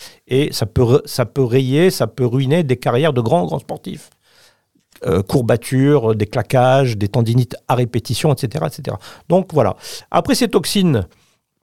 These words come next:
elles vont s'accumuler dans tout ce qui est gras et notre cerveau, c'est soixante pour cent de graisse. Donc des toxines qui sont pour la plupart grasses,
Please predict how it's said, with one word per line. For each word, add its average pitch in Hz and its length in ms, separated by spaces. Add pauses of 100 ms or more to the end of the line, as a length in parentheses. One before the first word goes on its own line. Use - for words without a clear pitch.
(120)
elles 147 120
vont 160 140
s'accumuler 170 640
dans 135 320
tout 233 160
ce - 80
qui - 100
est 156 40
gras 156 360
et - 260 (200)
notre 165 180
cerveau, 165 360
c'est - 160
soixante 160 360
pour 143 200
cent 175 260
de 139 240
graisse. 123 460 (1200)
Donc 139 300
des 143 100
toxines 160 380
qui - 80
sont 135 160
pour 151 120
la 135 80
plupart 120 380
grasses, 120 460